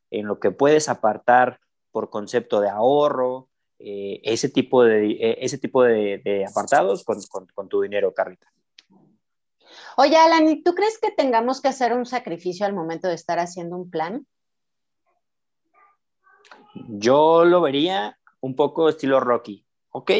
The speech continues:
Speaker 1: va a ser un sacrificio,
Speaker 2: <laughs>
Speaker 1: pero ¿qué tan grande va a ser, va a ser tu,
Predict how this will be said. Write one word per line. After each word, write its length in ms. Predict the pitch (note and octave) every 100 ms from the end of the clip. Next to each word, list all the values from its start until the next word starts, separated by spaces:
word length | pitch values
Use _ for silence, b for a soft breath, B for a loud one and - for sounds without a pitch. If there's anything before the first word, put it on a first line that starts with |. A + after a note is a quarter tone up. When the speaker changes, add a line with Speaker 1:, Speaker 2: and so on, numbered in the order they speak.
| G3+
Speaker 1:
va 40 | D3
a 40 |
ser 100 | -
un 60 | F3+
sacrificio, 760 | F#3 C3+ C3 F3 B2 G#3+ A#3 - _
Speaker 2:
<laughs> 340 | - - _
Speaker 1:
pero 220 | B2 A#2
¿qué 80 | A#2
tan 140 | - C3+
grande 240 | C3+ C#3
va 120 | C#3
a 40 | B2
ser, 180 | D3 C3+ _ -
va 60 |
a 40 | A2+
ser 240 | - C3+
tu, 760 | - C3 A#2+ A2 G2+ G2 -